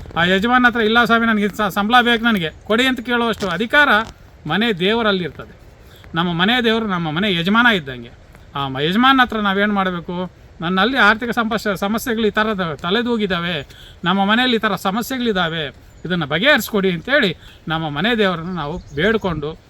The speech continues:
ಆ ಮಹಾಲಕ್ಷ್ಮಿ ತಾಯಿಯನ್ನ ನಾವು ಯಾವಾಗ ಆಹ್ವಾನ ಮಾಡ್ತೀವೋ, ಆವಾಗ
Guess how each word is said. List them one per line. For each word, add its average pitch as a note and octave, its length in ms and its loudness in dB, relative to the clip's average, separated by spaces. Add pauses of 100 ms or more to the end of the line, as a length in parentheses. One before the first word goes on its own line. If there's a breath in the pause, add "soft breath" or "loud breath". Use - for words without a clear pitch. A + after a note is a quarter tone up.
(220 soft breath)
ಆ D3 120 0
ಮಹಾಲಕ್ಷ್ಮಿ G#3 600 2
ತಾಯಿಯನ್ನ D#3+ 500 -2 (1400)
ನಾವು F#3 220 6
ಯಾವಾಗ G#3 320 6
ಆಹ್ವಾನ B3+ 440 6
ಮಾಡ್ತೀವೋ, F3 680 0 (320 loud breath)
ಆವಾಗ G3 340 4